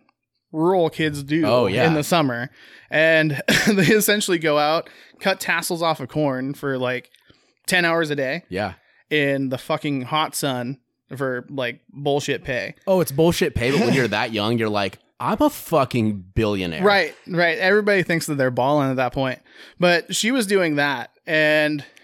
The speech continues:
Speaker 1: she had, like, no time for me. And me as, you know, she was my first girlfriend, I was like, "Why don't you love me?" <laughs> And so there was this other dude that she was detasseling with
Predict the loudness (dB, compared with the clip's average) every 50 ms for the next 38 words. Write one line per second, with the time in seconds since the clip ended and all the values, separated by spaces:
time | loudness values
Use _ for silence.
0 | _ -16 -10 -8 -4 -4 -2 -2 -2 0 0 2 2 2 0 -2 -6 -6 -6 -6
1 | -6 -6 -6 -2 0 2 2 2 2 0 -2 -2 -2 -2 -4 -6 -6 -6 -4 -4
2 | -4 -4 -4 -6 -6 -6 -4 -4 -2 -2 -2 0 0 -2 -2 -4 -4 -4 -4 -4
3 | -4 -6 -8 -8 -8 -6 -4 -4 -2 -2 -4 -4 -2 -2 -2 -2 -2 -2 0 -2
4 | 0 0 -2 -2 -2 -2 -4 -2 -2 0 2 4 4 4 4 4 4 4 4 4
5 | 4 2 -2 -4 -4 -6 -6 -4 -4 -2 0 0 0 0 2 2 2 4 2 2
6 | 0 -4 -6 -8 -10 -10 -10 -8 -8 -10 -10 -12 -16 -18 -10 -4 -2 0 2 2
7 | 4 4 4 4 2 2 0 -2 0 0 2 4 4 2 2 0 -2 -8 -8 -12
8 | -14 -14 -8 -2 2 4 6 6 6 6 6 4 4 2 2 2 2 4 4 2
9 | 2 2 2 2 2 2 0 0 -2 -2 -2 -2 0 -2 -2 -4 -4 -2 0 0
10 | 0 0 0 -2 -2 -2 -2 -2 -4 -4 -4 -6 -6 -8 -12 _